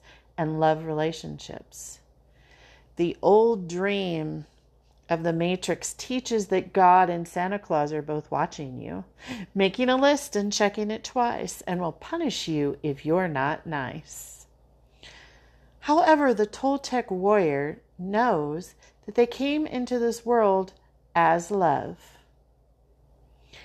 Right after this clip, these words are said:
and they claim their right to love and be loved just the way that they are.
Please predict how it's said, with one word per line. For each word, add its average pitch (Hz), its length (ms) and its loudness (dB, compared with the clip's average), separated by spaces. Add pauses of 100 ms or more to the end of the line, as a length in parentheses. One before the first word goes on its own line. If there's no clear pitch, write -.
(320)
and 226 200 4
they 226 140 2
claim 214 880 -4 (100)
their 196 260 2
right 196 600 2
to 311 260 -2
love 170 480 0 (400)
and 254 340 -2
be 294 240 0
loved 185 560 2 (200)
just - 400 -6
the 214 80 -2
way 139 280 -2
that 139 240 -6
they 135 240 -6
are. - 420 -8